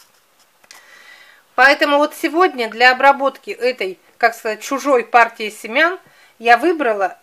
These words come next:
именно перекись водорода. Буду протравливать перекисью. И всё вам подробно сейчас расскажу и опишу. Я перед этим снимала видеоролик о перекиси водорода, но там я рассказывала общие свойства,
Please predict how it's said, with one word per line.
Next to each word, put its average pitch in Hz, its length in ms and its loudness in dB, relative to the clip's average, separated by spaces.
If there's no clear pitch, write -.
именно 226 640 -8
перекись 262 560 -4
водорода. 220 580 0
Буду 214 220 -12
протравливать 247 800 -2
перекисью. 220 680 -10
И 240 80 -14
всё 285 300 -6
вам 226 200 0
подробно 226 440 -2
сейчас - 280 -10
расскажу 220 680 -6
и 220 140 -10
опишу. 247 640 -8
Я 254 140 0
перед 294 320 -8
этим 285 340 -6
снимала 330 480 -2
видеоролик 240 760 -6
о 254 100 -2
перекиси 240 600 -8
водорода, 220 640 -2
но 247 100 -8
там 381 200 2
я 311 100 2
рассказывала 269 720 -2
общие 277 580 -2
свойства, 208 800 -12